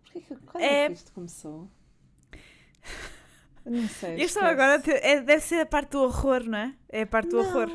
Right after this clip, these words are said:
Speaker 1: não sei. Ah, não interessa. Pronto. Vamos continuar. Ah, é porque
Speaker 2: Vamos
Speaker 1: se
Speaker 2: con-
Speaker 1: alguém me quiser vir ajudar, além de atender
Speaker 2: Ah,
Speaker 1: telefonemas,
Speaker 2: segurar em
Speaker 1: eventualmente
Speaker 2: bichos.
Speaker 1: pode, pode ter que pegar em bichos melhores ou piores.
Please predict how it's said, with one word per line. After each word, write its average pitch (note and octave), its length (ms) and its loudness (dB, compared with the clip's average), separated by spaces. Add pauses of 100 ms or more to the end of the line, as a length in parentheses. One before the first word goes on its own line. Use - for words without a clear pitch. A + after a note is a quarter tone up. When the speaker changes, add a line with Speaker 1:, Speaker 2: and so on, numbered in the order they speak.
Speaker 1:
não E4 140 -10
sei. D4 240 -10 (580)
Ah, C#4+ 60 2
não D4+ 160 -10
interessa. G#3+ 720 -10 (100)
Pronto. A#3 380 -12 (1120)
Vamos C#4+ 280 0
continuar. G3 580 -8 (180)
Ah, F#4+ 380 8
é D4+ 60 12
porque D4 160 0
Speaker 2:
Vamos C#4 160 2
Speaker 1:
se - 60 -12
Speaker 2:
con- - 40 0
Speaker 1:
alguém D4+ 220 2
me C#4+ 40 -4
quiser C#4 300 -2
vir C4+ 140 -6
ajudar, B3+ 560 -2 (420)
além C4 200 -2
de D4 40 -4
atender C4+ 240 0
Speaker 2:
Ah, D#4 220 8
Speaker 1:
telefonemas, B3+ 420 0
Speaker 2:
segurar C#4+ 220 0
em C4+ 60 4
Speaker 1:
eventualmente C4+ 280 2
Speaker 2:
bichos. - 480 0 (220)
Speaker 1:
pode, B3 140 -2
pode B3 100 -8
ter E4 160 0
que - 200 -16 (160)
pegar B3 220 -4
em B3 100 -4
bichos - 480 -10 (640)
melhores G#3 380 -6
ou F3+ 80 -12
piores. - 680 -16